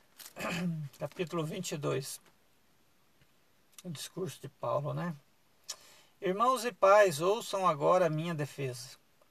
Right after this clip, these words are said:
Quando ouviram que lhes falava em aramaico, ficaram em absoluto silêncio.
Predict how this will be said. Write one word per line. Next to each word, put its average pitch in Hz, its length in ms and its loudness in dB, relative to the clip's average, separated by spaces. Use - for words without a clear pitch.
Quando 160 220 -2
ouviram 160 760 -2
que 135 280 -8
lhes 135 680 -6
falava 147 840 4
em 143 240 -4
aramaico, 131 580 0
ficaram 156 680 2
em 139 140 -2
absoluto 139 580 -6
silêncio. - 580 -14